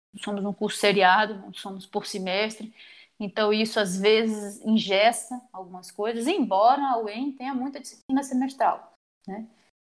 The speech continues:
Então, é, muitas coisas, se você for ver, assim, o nosso aluno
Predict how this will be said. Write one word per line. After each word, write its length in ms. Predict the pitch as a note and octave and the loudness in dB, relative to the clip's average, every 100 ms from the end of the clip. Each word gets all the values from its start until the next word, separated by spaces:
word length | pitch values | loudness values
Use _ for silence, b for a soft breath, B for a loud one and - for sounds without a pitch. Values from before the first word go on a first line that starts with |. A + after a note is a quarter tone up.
| _ _ | _ _
Então, 480 | F#3+ F#3+ G#3 A#3 A3+ _ _ - | 2 2 2 -2 -10 _ _ -8
é, 520 | G3 G3 F#3+ - - _ _ _ _ - | -6 -6 -8 -12 -18 _ _ _ _ 4
muitas 460 | A3 C4+ C#4+ - | 6 6 6 2
coisas, 420 | - A#3+ B3+ B3+ - | 2 4 4 2 -6
se 140 | B3+ | -6
você 240 | A3 - | -8 -8
for 180 | A#3 A#3 | -10 -8
ver, 160 | G3+ G#3+ | -4 -4
assim, 420 | G#3+ - A3 G3 - | -4 -6 -6 -6 -10
o 20 | G#3 | 0
nosso 360 | A3+ A#3+ - | 2 2 4
aluno 260 | A#3 A#3 | 4 2